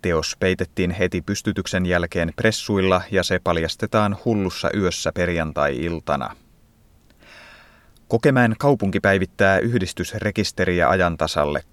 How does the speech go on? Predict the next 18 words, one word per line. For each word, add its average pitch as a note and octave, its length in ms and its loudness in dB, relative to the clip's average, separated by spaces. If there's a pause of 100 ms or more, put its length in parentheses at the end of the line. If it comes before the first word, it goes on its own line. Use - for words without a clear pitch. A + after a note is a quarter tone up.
(120)
Kaupunki E2+ 400 0
toivoo E2 380 0
saavansa E2+ 540 0
mahdollisimman F2+ 680 -2
monen F#2+ 380 0
yhdistyksen G2 680 -4
ajantasaiset F2 840 -2
tiedot F#2+ 400 0
sivustolleen. D2+ 1000 -4 (600)
Yhdistysten E2 640 -6
toivotaan F2+ 520 0
tarkastavan F#2+ 640 0
ja F2 180 2
ilmoittavan F#2+ 540 -2
tietojaan G2 640 2
viidestoista F2 640 -4
lokakuuta D#2 520 -4
mennessä. D2+ 600 -4